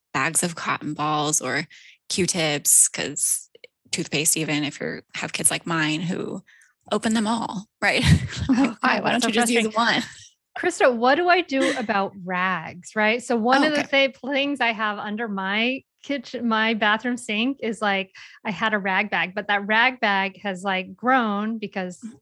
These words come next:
Speaker 2: clothes get d-, holes in them and you, and, you know, I just rip 'em up to make 'em rags. But then I don't, like, use the rags that <laughs> much. What do you do with rags? Like, what do people do with that?
Speaker 1: Textile recycling. That's such a good question because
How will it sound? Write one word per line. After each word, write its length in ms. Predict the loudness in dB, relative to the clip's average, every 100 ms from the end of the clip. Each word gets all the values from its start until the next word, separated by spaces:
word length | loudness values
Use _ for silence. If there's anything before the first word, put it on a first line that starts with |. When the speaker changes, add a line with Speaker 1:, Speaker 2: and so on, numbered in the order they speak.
| _
Speaker 2:
clothes 280 | -6 -6 -6
get 240 | -8 -8 _ _ -20
d-, 80 | -20 -12 2
holes 300 | 4 4 2
in 100 | 2
them 320 | 4 4 2
and 140 | -2
you, 120 | -4 -4
and, 180 | -2 -2
you 100 | -2
know, 60 |
I 60 | -4
just 200 | -6 -4
rip 140 | -2
'em 80 | 0
up 160 | -2 -2
to 60 | -6
make 220 | -6 -6
'em 120 | -2
rags. 340 | 2 2 0 -8 -18 -18 -8 -2
But 100 | 4
then 240 | 4 4 0
I 120 | 2
don't, 200 | 2 0 -4
like, 260 | -4 -4 0
use 300 | 4 4 2
the 120 | -2
rags 500 | 0 0 -2 -6 -6 0
that 160 | 2
<laughs> 80 | 2
much. 340 | -2 -4 -14 -20 -18 -18 -10 -2
What 160 | 4
do 40 | 6
you 140 | 4
do 140 | 4 0
with 140 | -2
rags? 680 | -4 -2 2 2 0 -4 -6
Like, 180 | -6 -6 -12 -6
what 100 | -4
do 80 | -2
people 260 | -2 -4 -6
do 140 | -4
with 200 | -4 -4
that? 280 | -6 -10 -12 _ -20 -20 -20 _ _ _ _ _
Speaker 1:
Textile 400 | 0 2 2 2
recycling. 560 | 2 0 -2 -4 -8 -8 -4
That's 160 | -2
such 160 | 0 0
a 40 |
good 140 | 0 0
question 360 | 0 0 0 -6 -4
because 320 | 0 2 0